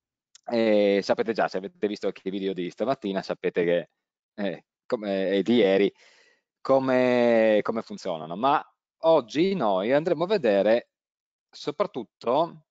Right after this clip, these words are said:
anzi riprenderemo, il discorso dell'altra volta, quindi il discorso basato sugli angoli. Forse è meglio fare una piccola, prendiamo, eh, un piccolo riassunto. Vi ricordate che l'altra volta avevamo messo il nostro piano cartesiano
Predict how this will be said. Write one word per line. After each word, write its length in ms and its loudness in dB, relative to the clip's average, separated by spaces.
anzi 360 -2
riprenderemo, 960 -2
il 80 0
discorso 400 -4
dell'altra 320 0
volta, 440 -4
quindi 240 -6
il 60 -4
discorso 400 -4
basato 460 -2
sugli 520 -8
angoli. 600 -4
Forse 420 -2
è 20 -2
meglio 260 0
fare 300 2
una 280 -6
piccola, 640 -4
prendiamo, 680 -2
eh, 60 -14
un 680 -12
piccolo 240 0
riassunto. 440 -6
Vi 80 -4
ricordate 480 0
che 80 -4
l'altra 280 0
volta 480 -4
avevamo 380 -4
messo 420 -6
il 80 -20
nostro 200 -18
piano 240 -4
cartesiano 880 0